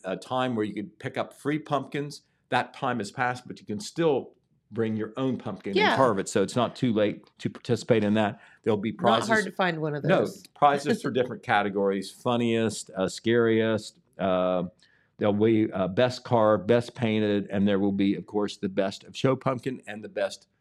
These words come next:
Speaker 1: adult carved pumpkin.
Speaker 2: <gasps>
Speaker 1: So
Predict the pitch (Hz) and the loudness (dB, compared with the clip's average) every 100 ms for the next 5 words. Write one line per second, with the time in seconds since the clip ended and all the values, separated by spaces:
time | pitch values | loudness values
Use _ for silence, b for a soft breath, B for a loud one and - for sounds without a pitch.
0 | _ _ 104 143 143 - - 90 65 - | _ _ -6 0 0 -2 -8 -8 -10 -14
1 | - - - - - 226 214 - 117 104 | -16 -16 -20 -20 -14 -12 -12 -6 0 0
2 | 90 | 0